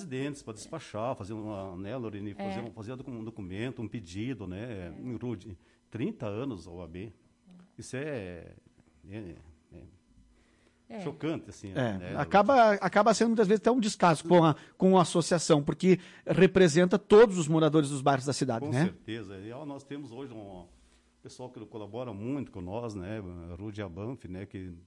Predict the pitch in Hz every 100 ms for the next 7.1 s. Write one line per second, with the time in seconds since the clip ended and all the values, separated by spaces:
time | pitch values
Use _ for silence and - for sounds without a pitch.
0 | _ _ 117 117 110 110 110 104 95 87
1 | - 104 104 95 98 107 113 107 131 131
2 | 101 90 123 117 98 101 - 98 87 92
3 | 104 - 92 - 175 147 160 160 - 151
4 | 170 - 156 143 175 175 151 147 127 -
5 | 135 156 123 170 208 110 101 107 101 101
6 | 110 120 107 - 104 - 127 120 - 110